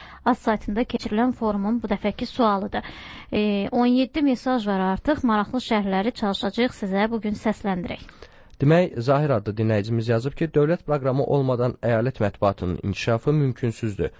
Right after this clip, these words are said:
Speaker 2: Belə ki, əvvəllər rayonlarda A üç formatda qəzet çap eləyə bilən, indi rayonlarda A üç formatında qəzet çap eləyə bilən mətbəələr yoxdur. Qəzetimizin ya-, qəzetlərin yayım mexanizmi normal olmadığı üçün bəzi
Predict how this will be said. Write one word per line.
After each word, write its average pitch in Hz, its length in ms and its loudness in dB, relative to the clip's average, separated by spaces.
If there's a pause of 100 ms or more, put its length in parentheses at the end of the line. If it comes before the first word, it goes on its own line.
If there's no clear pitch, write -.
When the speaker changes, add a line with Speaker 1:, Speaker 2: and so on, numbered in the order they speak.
(460)
Speaker 2:
Belə 147 200 4
ki, 185 280 2
əvvəllər 139 420 2
rayonlarda 123 560 2
A 120 160 2
üç - 160 -6
formatda 107 480 0
qəzet 110 400 0
çap 120 240 0
eləyə 104 220 2 (160)
bilən, 123 240 2 (600)
indi 139 480 4
rayonlarda 104 560 2 (100)
A 110 140 0
üç 120 120 -2
formatında 98 400 0
qəzet 107 300 0
çap 107 160 0
eləyə 101 220 2
bilən 98 200 2
mətbəələr 98 640 2
yoxdur. 143 320 0
Qəzetimizin 143 540 0
ya-, 139 100 2 (400)
qəzetlərin 143 540 2
yayım 135 260 2
mexanizmi 110 540 0
normal 123 340 2
olmadığı 113 480 0
üçün 151 240 -4
bəzi 127 380 2